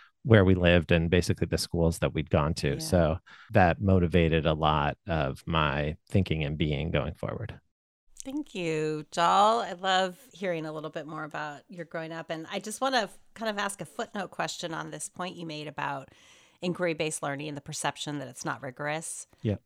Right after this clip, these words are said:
Speaker 2: So correct me if I'm wrong, but I feel like I've heard people cite John Hattie's, you know, famous meta research to say that, like, inquiry-based instruction has one of the lowest effect sizes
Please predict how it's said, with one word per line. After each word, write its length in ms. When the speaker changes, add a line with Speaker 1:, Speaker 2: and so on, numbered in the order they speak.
Speaker 2:
So 200
correct 220
me 100
if 80
I'm 120
wrong, 200
but 100
I 100
feel 320
like 220
I've 240
heard 340
people 300
cite 380
John 260
Hattie's, 880
you 80
know, 100
famous 460
meta 260
research 540
to 100
say 300
that, 180
like, 300
inquiry-based 840
instruction 580
has 240
one 140
of 80
the 140
lowest 320
effect 300
sizes 600